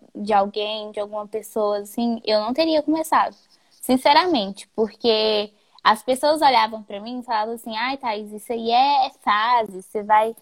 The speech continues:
você vai curtir essa fase, ano que vem, no outro ano, você não vai mais nem querer saber." E eu falei, "Gente, mas eu quero, eu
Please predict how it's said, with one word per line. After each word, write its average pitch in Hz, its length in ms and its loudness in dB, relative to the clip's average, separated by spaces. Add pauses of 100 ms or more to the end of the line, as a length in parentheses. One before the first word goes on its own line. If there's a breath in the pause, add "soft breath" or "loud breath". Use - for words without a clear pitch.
(220 soft breath)
você - 100 -12
vai 226 160 2
curtir 247 320 -8
essa 240 200 -8
fase, 208 920 0
ano 208 180 -8
que 220 140 -12
vem, 208 600 -4
no 196 140 -10
outro 208 260 -4
ano, 214 200 -8
você 240 120 -4
não 262 180 -4
vai 262 300 4
mais 220 480 -6 (320)
nem 262 300 0 (180)
querer 294 280 2
saber." 233 540 -2 (440)
E 233 140 -2
eu 240 120 2
falei, 254 340 -2
"Gente, 320 260 -6
mas 262 180 -2
eu 277 120 2
quero, 320 540 2
eu 269 160 0